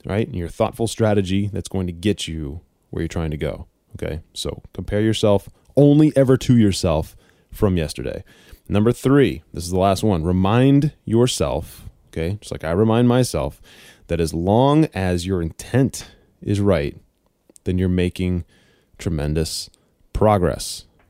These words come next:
okay? If your intent is correct, then you're making progress. If your intent is not correct, you're not making tremendous progress.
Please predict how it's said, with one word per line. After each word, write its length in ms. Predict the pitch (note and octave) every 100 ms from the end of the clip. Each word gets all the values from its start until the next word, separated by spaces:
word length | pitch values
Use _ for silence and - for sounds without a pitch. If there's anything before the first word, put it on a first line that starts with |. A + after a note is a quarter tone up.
| -
okay? 240 | - F2+ F2+
If 140 | -
your 140 | A#2
intent 540 | A2 - - D3 - - _ A#2
is 160 | A2
correct, 640 | - C3+ B2+ G2 - - - _ _ _ _ -
then 120 | G2+
you're 100 | G2
making 360 | F#2 F2 F#2 F2
progress. 640 | F#2+ D#2+ - - - - _ _ _ - -
If 160 | - G2+
your 120 | G2
intent 420 | F2+ - A#2 D#2+
is 120 | F#2
not 280 | F#2+ C#3 C3
correct, 540 | - F2+ F#2 - - - _ _ _ _ _ _ _ _ -
you're 100 | G#2+
not 200 | G#2 G2
making 300 | F2+ F2+ E2+
tremendous 360 | F2+ D#2+ -
progress. 520 | - B1 C#2 - -